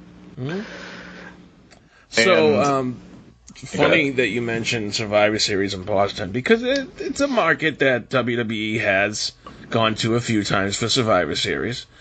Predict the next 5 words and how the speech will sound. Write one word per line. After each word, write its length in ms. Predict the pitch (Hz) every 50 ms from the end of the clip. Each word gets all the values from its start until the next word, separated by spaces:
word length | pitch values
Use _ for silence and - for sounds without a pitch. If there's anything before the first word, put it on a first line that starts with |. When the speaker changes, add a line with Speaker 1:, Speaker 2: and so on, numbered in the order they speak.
| - - - - - - - - - - -
Speaker 1:
Um, 540 | - 113 110 110 107 107 98 95 98 - - - - _ _ _ _ _ _ _ _ _ _ _ _ _ _ _ - - - -
but 260 | 123 127 123 113 -
this 220 | 139 147 156 - -
just 280 | - - 190 180 - -
shows 840 | - - 185 185 170 151 135 123 120 120 123 - - - - -